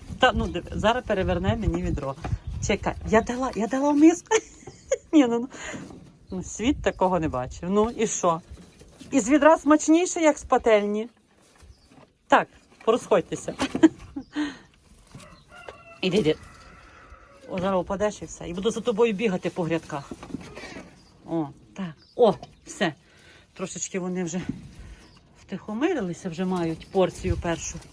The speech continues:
От, перця, перша, бачите, перша їжа нині зранку, це все-таки та, до якої вони звикли. О, до якої вони звикли. Так, там же дівчатка, чую,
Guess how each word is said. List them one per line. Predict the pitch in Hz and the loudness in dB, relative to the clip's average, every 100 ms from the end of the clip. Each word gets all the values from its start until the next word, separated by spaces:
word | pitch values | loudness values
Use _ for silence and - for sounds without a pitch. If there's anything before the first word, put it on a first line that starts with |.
| - - - - - | -20 -16 -18 -18 -10
От, | 165 - | -8 0
перця, | 233 302 320 294 269 - | 4 4 2 2 0 0
перша, | 262 285 - 269 180 | 2 2 2 2 4
бачите, | 240 277 - 226 | 0 0 -2 -2
перша | - 269 - 254 | 0 -2 0 -4
їжа | 214 285 330 254 | 0 0 2 2
нині | 208 226 208 190 | 2 2 0 -2
зранку, | 185 196 170 185 | -2 0 0 -2
це | 175 254 | -4 -4
все-таки | 247 277 254 - 247 | -4 -4 -4 -6 -4
та, | 277 294 | -2 0
до | 226 | 0
якої | 220 - 262 226 | -2 -2 -4 -2
вони | 220 220 196 | -4 -4 -4
звикли. | 175 208 160 135 123 _ - - - - | 0 0 0 -4 -12 _ -20 -20 -20 -12
О, | 165 | -10
до | 160 208 | 0 0
якої | 226 269 262 | 2 0 0
вони | 226 220 196 | 0 -2 -2
звикли. | 165 160 - 165 - - - - - | -4 -4 -6 -10 -12 -16 -20 -20 -2
Так, | 208 - | -2 2
там | 220 196 | 0 0
же | 214 | -2
дівчатка, | 208 - 202 - 214 | -2 2 0 0 -8
чую, | - 240 254 | -2 0 0